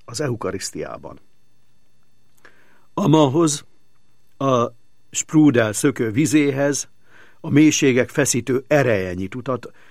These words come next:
és melegségében a föld belsejének vulkáni tüze izzik. De emezt, az eukarisztia forrását Krisztus isteni szeretetének ereje nyitja meg, és benne az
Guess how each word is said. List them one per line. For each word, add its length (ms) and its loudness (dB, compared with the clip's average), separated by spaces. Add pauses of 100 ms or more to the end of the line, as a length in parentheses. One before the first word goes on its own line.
(140)
és 180 -4
melegségében 1040 2
a 100 -2
föld 360 0
belsejének 760 -2
vulkáni 560 -6
tüze 280 -6
izzik. 640 -12 (960)
De 140 -2
emezt, 680 -2 (540)
az 160 -6
eukarisztia 640 2
forrását 720 -2 (400)
Krisztus 580 0
isteni 420 -2
szeretetének 880 -4
ereje 440 -6
nyitja 380 -8
meg, 260 -6
és 180 -6
benne 640 2
az 180 -8